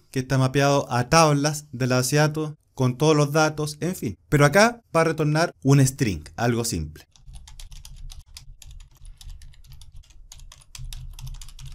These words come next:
Por ejemplo, ejecutando un proceso importante, de lógica de negocio, alguna operación, cualquier cosa. Vamos a guardar. Bien, ahora nuestro controlador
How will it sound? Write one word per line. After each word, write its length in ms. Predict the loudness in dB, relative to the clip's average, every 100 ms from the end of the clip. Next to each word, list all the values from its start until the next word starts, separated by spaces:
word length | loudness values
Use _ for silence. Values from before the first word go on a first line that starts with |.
| -18 _
Por 140 | -10
ejemplo, 500 | -2 -2 0 -2 -2
ejecutando 560 | -4 -2 -2 0 0 0
un 120 | 0
proceso 500 | -2 -2 -2 -2 -4 -2
importante, 680 | -2 -2 -4 -6 -12 -14 -20 -18 -12
de 180 | -2
lógica 280 | -2 0 0
de 60 | 0
negocio, 380 | 2 -2 -4 -16 _ _
alguna 260 | -2 0
operación, 600 | 0 0 -2 0 -2 -2 -6 -6
cualquier 320 | -4 0 0
cosa. 340 | -2 -14 -16 _ _ _
Vamos 360 | 0 4 4 2
a 40 |
guardar. 340 | -2 -6 -8 -20 _ -6
Bien, 160 | -6
ahora 400 | 0 2 4 4 0 _ -4
nuestro 600 | -2 -2 -4 _ 2 4
controlador 680 | 6 6 4 6 6 6